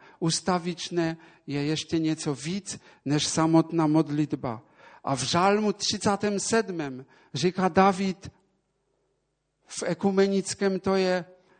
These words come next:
že, eh, o, bláho, hledej bláho v Panu, ale jiné překlady říkají, rozkošuj se v Panu,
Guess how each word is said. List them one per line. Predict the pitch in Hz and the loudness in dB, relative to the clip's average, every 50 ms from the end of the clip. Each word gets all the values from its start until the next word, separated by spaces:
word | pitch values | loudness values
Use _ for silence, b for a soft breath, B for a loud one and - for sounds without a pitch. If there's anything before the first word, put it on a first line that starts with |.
| b b b b _ _ _ _ _ _ _ _ _ _ _ _ _ _ _ _ _ - - | b b b b _ _ _ _ _ _ _ _ _ _ _ _ _ _ _ _ _ -10 -6
že, | 151 123 151 170 170 165 165 - - - - _ _ - | -4 -2 0 0 0 0 -2 -4 -8 -16 -20 _ _ -6
eh, | 180 165 156 151 147 143 143 - _ _ _ _ _ _ _ _ _ _ _ _ _ | -6 -4 -4 -4 -6 -8 -10 -14 _ _ _ _ _ _ _ _ _ _ _ _ _
o, | - - 165 156 147 | -8 -4 -2 -2 -2
bláho, | 147 147 - - 180 127 147 147 160 170 185 196 208 196 175 175 170 156 147 127 | -4 -8 -16 -20 -2 0 0 2 2 2 2 2 2 2 4 4 4 2 2 0
hledej | 127 156 180 196 190 233 220 214 202 | 2 4 4 8 10 10 8 8 6
bláho | 151 135 175 180 190 202 202 208 196 196 208 190 | 4 4 4 4 6 4 4 4 4 4 2 2
v | - - | 2 -4
Panu, | - - 208 196 196 196 185 165 143 131 127 - b b b b b | -4 0 0 2 2 2 2 2 -2 -2 -6 -14 b b b b b
ale | - 147 151 160 | -2 2 4 6
jiné | 165 175 190 190 196 - | 6 6 6 4 2 2
překlady | - - - 190 - 196 190 185 190 175 185 | 0 -2 -2 -2 2 2 4 4 4 4 2
říkají, | 175 - 202 180 - 190 185 185 185 175 165 | 2 2 -2 -2 0 0 2 4 4 4 4
rozkošuj | 165 180 202 220 - - - - 240 233 220 - - 202 180 160 | 6 4 4 4 2 0 0 2 2 2 2 2 -4 -2 -2 -2
se | 147 - 180 156 | -4 -4 -6 -6
v | 139 - | -8 -8
Panu, | _ - 151 147 139 135 131 123 | _ -4 -2 -2 -2 -4 -6 -8